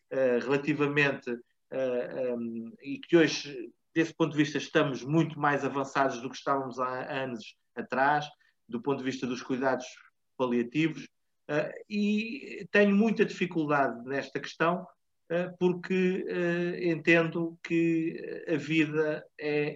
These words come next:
inviolável e, e não estava, e não estava à espera, eh, mas se calhar, e tenho a certeza que era por pouco entendimento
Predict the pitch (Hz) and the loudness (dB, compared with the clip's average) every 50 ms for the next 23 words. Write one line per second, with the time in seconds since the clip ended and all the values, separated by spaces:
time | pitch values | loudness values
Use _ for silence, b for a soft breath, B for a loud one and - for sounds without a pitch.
0 | - 165 139 123 131 143 147 147 143 127 120 117 117 113 - - - - 143 139 | -6 -8 -6 -4 -2 -2 0 2 2 2 0 -2 -4 -6 -8 -8 -6 -4 -2 0
1 | 139 135 135 131 131 127 135 135 143 135 131 131 139 143 139 135 - - 151 143 | 0 0 0 -2 -2 -4 -4 -4 -6 -6 -4 -4 -4 -6 -6 -6 -4 -2 0 0
2 | 139 123 123 127 127 131 131 135 139 131 135 139 135 - - 151 143 135 120 123 | 0 0 -2 -4 -6 -6 -4 -6 -6 -4 -4 -6 -6 -6 -4 -4 -2 -2 -4 -4
3 | 123 120 120 120 - _ _ - 127 127 127 - - - 156 147 151 156 156 165 | -4 -4 -4 -4 -8 _ _ -4 -4 -4 -4 -4 -2 2 4 4 6 4 4 2
4 | 175 170 - - _ _ _ _ _ _ _ _ - 131 127 127 123 120 120 120 | 0 -4 -8 -16 _ _ _ _ _ _ _ _ -10 -8 -6 -4 -4 -4 -2 -2
5 | 127 123 120 104 104 117 120 117 117 - - - 131 123 120 127 123 120 117 110 | 0 0 0 -2 -2 -4 -6 -6 -6 -8 -10 -4 -2 -2 0 2 2 0 0 0
6 | 104 104 104 - 113 107 107 104 - - 120 120 123 117 - - 110 - 139 127 | -2 -4 -4 -6 -6 -6 -6 -6 -2 0 0 0 -2 -4 -6 -6 -4 0 0 0
7 | 117 120 117 113 - 127 123 120 - - - 120 120 - 143 135 131 - 131 117 | 0 -2 -4 -2 0 0 0 0 -2 -2 -4 -4 -4 0 -2 0 0 0 -2 -2
8 | - 131 127 120 127 127 127 131 127 120 - - | -2 -2 -2 -2 -4 -4 -2 -2 -2 -2 -4 -8